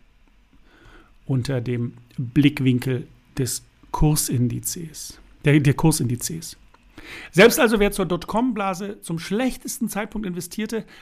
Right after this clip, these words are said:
hat sein Geld also noch weit mehr als verdoppelt. Nimmt man die Dividenden dazu, sogar vervielfacht.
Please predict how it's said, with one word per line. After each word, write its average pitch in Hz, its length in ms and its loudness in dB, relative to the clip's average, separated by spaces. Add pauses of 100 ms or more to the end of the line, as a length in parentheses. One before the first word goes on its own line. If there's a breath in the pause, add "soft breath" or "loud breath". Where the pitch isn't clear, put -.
hat 185 180 -2
sein 190 160 -2
Geld 185 240 -4
also 175 220 -6
noch 139 240 -8
weit 165 240 -8
mehr 156 500 -2
als 165 160 -8
verdoppelt. 131 600 -14 (1400 soft breath)
Nimmt 202 140 0
man 196 100 -2
die 175 100 -2
Dividenden 156 460 -6
dazu, 135 300 -6
sogar 156 280 -2
vervielfacht. - 1040 -10